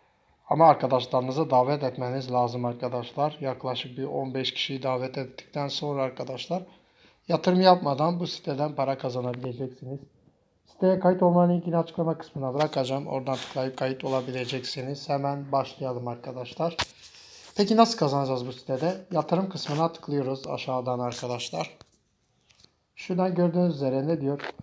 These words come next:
İlk kez kayıt olan yeni kullanıcılar. Evet, cennet badesini geçtikten sonra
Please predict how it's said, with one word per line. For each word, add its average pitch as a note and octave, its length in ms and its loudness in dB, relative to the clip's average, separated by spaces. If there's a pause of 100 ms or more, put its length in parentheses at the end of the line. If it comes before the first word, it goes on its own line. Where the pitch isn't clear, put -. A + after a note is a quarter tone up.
(260)
İlk D3+ 180 -2
kez D#3+ 220 0
kayıt D3+ 260 -2
olan C#3 240 0
yeni C3+ 220 -4
kullanıcılar. B2 720 -2 (220)
Evet, B2 200 -6
cennet B2+ 320 -6
badesini B2 400 -6
geçtikten A#2+ 440 -12
sonra B2+ 400 -12